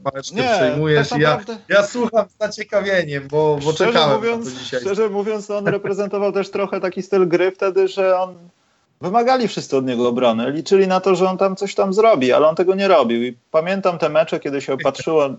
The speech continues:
Speaker 1: <laughs>
Speaker 2: i on patrzy na ręce gościa, który rzuca mu praktycznie sprzed twarzy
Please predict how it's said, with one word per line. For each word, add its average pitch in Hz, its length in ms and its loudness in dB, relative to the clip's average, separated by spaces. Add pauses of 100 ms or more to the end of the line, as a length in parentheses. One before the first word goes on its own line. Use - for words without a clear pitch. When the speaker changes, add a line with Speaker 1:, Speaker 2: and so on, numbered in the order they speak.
(120)
Speaker 1:
<laughs> 123 200 -8
Speaker 2:
i 135 120 0
on 135 140 0
patrzy 180 380 0
na 131 140 0
ręce 170 360 2
gościa, 143 440 0
który 123 260 -4
rzuca 143 280 -2
mu 123 160 -4
praktycznie 127 520 0
sprzed - 280 -6
twarzy 175 480 2